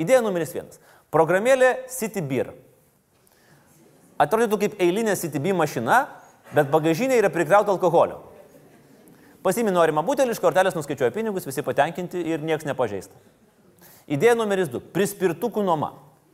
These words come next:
Labai patogu, jeigu prispyrė išgert. Vėlgi, eilinė paspirtukų nuoma, bet prie paspirtukų yra pritvirtinta bonka. Išsinuomoji ir važiuoji, pliusas gali išgerti vietoje ir nebe taip gėda važinėti po miestą paspirtukų.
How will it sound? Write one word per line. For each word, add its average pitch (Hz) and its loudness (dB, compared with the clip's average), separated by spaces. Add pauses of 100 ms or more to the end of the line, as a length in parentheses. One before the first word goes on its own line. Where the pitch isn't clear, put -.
(680)
Labai 131 2
patogu, 190 2
jeigu 156 -2
prispyrė 165 -4
išgert. 120 -2 (1300)
Vėlgi, 156 2
eilinė 196 0
paspirtukų 156 -4
nuoma, 156 2
bet 214 0
prie 165 0
paspirtukų 160 0
yra 156 2
pritvirtinta 165 -2
bonka. 127 -2 (1000)
Išsinuomoji 214 0
ir 196 0
važiuoji, 151 2 (600)
pliusas 208 2
gali 156 2
išgerti 135 2
vietoje 214 2
ir 151 -2
nebe 123 0
taip 156 -4
gėda 147 2
važinėti 117 -6
po 113 -4
miestą 107 -8
paspirtukų. - -12